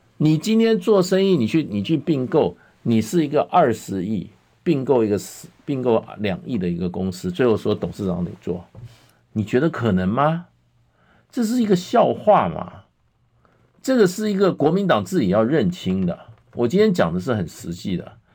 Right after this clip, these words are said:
国民党没有错，侯友宜大家都是有意见的，可是他也在进步当中，条件再怎么样是新北市的市长嘛，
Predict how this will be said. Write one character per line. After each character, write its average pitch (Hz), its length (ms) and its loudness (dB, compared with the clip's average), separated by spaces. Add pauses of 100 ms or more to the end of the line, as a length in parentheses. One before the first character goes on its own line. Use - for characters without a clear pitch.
(340)
国 156 120 2
民 233 120 2
党 175 120 4
没 170 120 2
有 127 120 4
错， 135 220 0
侯 135 140 2
友 143 80 4
宜 98 120 0
大 104 160 2
家 101 140 0
都 101 120 -2
是 92 140 -6
有 80 140 -4
意 92 160 -6
见 90 260 -6
的， - 140 -18
可 - 80 -6
是 110 60 -2
他 131 120 0
也 92 80 0
在 95 160 -6
进 98 240 -4
步 90 160 -4
当 87 160 -6
中， 85 180 -4
条 92 260 -2
件 107 240 -2
再 110 140 0
怎 85 100 -6
么 87 80 -4
样 87 140 -2
是 90 220 -10 (300)
新 143 260 -6
北 - 80 -6
市 117 200 -6
的 90 60 -2
市 113 280 -6
长 87 240 -8
嘛， - 180 -12